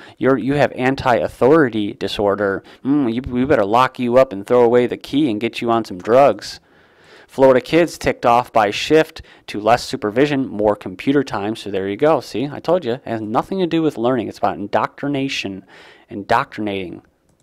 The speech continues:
and teaching them to, uh, respect authority, to not be individuals or leaders. New York City school chancellor's solution to overcrowding,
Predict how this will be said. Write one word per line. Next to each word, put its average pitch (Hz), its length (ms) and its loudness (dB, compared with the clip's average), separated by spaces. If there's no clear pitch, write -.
and 117 220 -4
teaching 139 380 -6
them 107 240 0
to, 113 260 -4
uh, 101 240 2
respect - 460 -2
authority, 135 560 2
to - 160 -10
not 107 280 0
be 131 140 -6
individuals 117 680 -2
or 110 160 -4
leaders. 107 520 -8
New 120 100 -4
York 127 220 0
City 139 240 -2
school 147 340 -2
chancellor's 139 560 -2
solution 117 460 -4
to 95 200 -6
overcrowding, 131 680 0